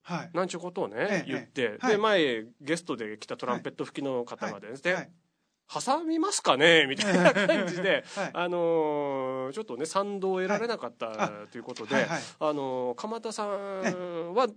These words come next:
Speaker 2: 何と言うだろうと
Speaker 1: ええ。ええ、ええ。
Speaker 2: いうのが非常に興味深いんですけども。
Speaker 1: はい。えーと、まあ、私の場合は、
Speaker 2: ええ。
Speaker 1: えー、指が太いので、挟まる心配は全くないんですが。
Speaker 2: <laughs> なるほど、それ以前の問題ですよね。
Speaker 1: はいはい。もうそれ以前の問題にも。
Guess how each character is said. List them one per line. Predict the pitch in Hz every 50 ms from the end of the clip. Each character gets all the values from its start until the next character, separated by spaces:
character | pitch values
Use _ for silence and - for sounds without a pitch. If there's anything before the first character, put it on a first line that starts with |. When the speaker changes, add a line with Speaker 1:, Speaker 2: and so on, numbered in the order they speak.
| - - 202
Speaker 2:
何 | 175 175 208 226 233
と | 208
言 | 147 151 147
う | 160
だ | 151 120
ろ | 120 117 117
う |
と | - - - -
Speaker 1:
え | 233
え。 | 214
え |
え、 | 165
え | 170 170 139 127 135 120 - _
え。 | _ _ _ _ -
Speaker 2:
い |
う | 147
の | 143
が | 117
非 | - 151
常 | 202
に | - 202
興 | - 165 170
味 | 180 175
深 | 165 160 185 190 170
い | 151
ん | 117
で | 208 185
す | 143 123
け | 117
ど | 107 104
も。 | 113 120 113 98
Speaker 1:
は | 95
い。 | - _ _ -
え | 175 175 170
ー | 170 170
と、 | 175 170 165 165 160 160 156 156 156 151
ま | 175 180 147
あ、 | 123
私 | 123 151 180 240 240 233 254
の | 247 247 233
場 | 220 254 247 214
合 | 170 139
は、 | 135 156 160 131 110 -
Speaker 2:
え | 131 127 117 101 - - -
え。 | 143 131 127 127 127
Speaker 1:
え | 123
ー、 |
指 | 127 127 135 156 160 208 208
が | 196 175
太 | 135 - - - 147
い | 135 120
の | 113 107
で、 | 131 131 120 113 110 - 131
挟 | - 156
ま | 160 165
る | 143
心 | 123 - 131 113
配 | 110 123 117 117
は | 113 120 127 127 _ _
全 | - 160
く | 151 170
な | 160 147 131
い | 117
ん |
で | 110 113
す | 110 - 120
が。 | 117 135 139 123 113
Speaker 2:
<laughs> | 151
な | 160
る | - -
ほ | - 302 233 -
ど、 |
そ | - - 220
れ | 240 247 262
以 | 262
前 | 254 269 226
の | 202 170 151
問 | 143 135 135
題 | 135 139 139
で | 160 151 143 135 123
す | 143
よ | 139 127
ね。 | -
Speaker 1:
は | 151 156
い |
は | 165 240
い。 |
も | -
う | -
そ | - 165
れ | 165 190
以 | 196
前 | 170 160 147
の | 135 123
問 | 117 117 117 113
題 | 113 113 110
に | 110
も。 | 110 110 107